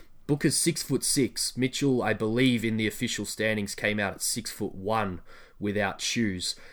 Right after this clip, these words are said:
Booker and Rubio have got a connection already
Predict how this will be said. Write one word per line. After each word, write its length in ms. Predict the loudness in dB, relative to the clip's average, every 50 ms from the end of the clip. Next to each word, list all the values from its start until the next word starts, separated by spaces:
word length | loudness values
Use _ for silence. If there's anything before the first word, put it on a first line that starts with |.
| -20 -20 -20 -18 -6 0
Booker 460 | 0 2 4 6 6 6 6 4 4
and 180 | 2 0 0 2
Rubio 480 | 4 4 4 4 4 4 4 4 2
have 240 | 0 0 -4 -4 0
got 160 | 0 2 2
a 60 | 2 0
connection 540 | 0 -2 -2 -2 -2 -2 -2 -4 -2 -2
already 640 | -2 -2 -2 -2 0 0 2 2 2 2 0 -2 -4